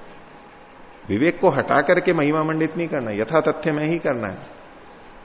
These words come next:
तो अहिंसा बहुत अच्छा है, अहिंसा का बहुत प्रशंसा है, लोग अच्छा भी मानते हैं,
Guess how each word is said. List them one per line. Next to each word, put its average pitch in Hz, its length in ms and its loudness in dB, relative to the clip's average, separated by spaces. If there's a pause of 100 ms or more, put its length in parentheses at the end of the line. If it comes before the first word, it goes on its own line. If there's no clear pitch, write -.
(1500)
तो 117 80 -6
अहिंसा 123 380 2
बहुत 123 260 2
अच्छा 139 280 0
है, 135 180 6
अहिंसा 120 320 0
का 127 120 2
बहुत 113 360 0 (680)
प्रशंसा 131 460 0
है, 127 160 2
लोग 120 180 2
अच्छा 117 280 -2
भी 131 140 0
मानते 127 380 -2
हैं, 139 220 -2